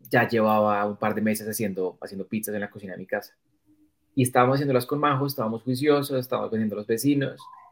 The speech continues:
Obviamente no nos estábamos haciendo ricos, y obviamente era un, un, un, un, un, un reto gigante.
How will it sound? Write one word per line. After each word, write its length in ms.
Obviamente 360
no 100
nos 80
estábamos 300
haciendo 200
ricos, 380
y 40
obviamente 340
era 80
un, 120
un, 220
un, 180
un, 300
un, 260
un 100
reto 320
gigante. 720